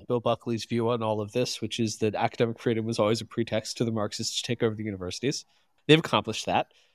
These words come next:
And, and, and I think unless you see the debate in those terms, unless you see it as sort of not a matter of abstract neutral principles, but as a, as, as a conflict between people with conflicting substantive political views,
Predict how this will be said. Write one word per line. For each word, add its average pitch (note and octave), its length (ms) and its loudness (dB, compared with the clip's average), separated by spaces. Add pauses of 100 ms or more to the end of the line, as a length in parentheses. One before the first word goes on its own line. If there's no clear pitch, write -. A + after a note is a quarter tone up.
(280)
And, D3+ 380 6
and, D3 240 6
and D3 140 6
I D3+ 80 8
think E3+ 160 4
unless C#3 380 6
you C#3 100 4
see B2+ 400 6 (100)
the C3 60 -2
debate B2 360 2
in A2+ 160 -2
those A2 280 2
terms, G#2+ 680 2 (240)
unless A#2+ 220 6
you B2 60 4
see B2+ 180 6
it A#2 60 4
as A#2 120 2
sort A#2+ 120 4
of A2+ 200 0 (260)
not B2 200 6
a B2+ 40 0
matter A#2 380 0
of G#2+ 120 -8 (600)
abstract B2+ 300 6
neutral A#2+ 240 0
principles, A#2 420 4
but G#2 220 -4
as A2 220 2
a, G#2+ 220 2
as, G2 220 -2
as G#2+ 140 2
a A2+ 40 -4
conflict A#2+ 520 -2
between G#2+ 600 -2 (600)
people C3 260 0
with B2 120 2
conflicting A#2+ 520 2
substantive A#2+ 460 2
political A#2 320 0
views, A2 500 2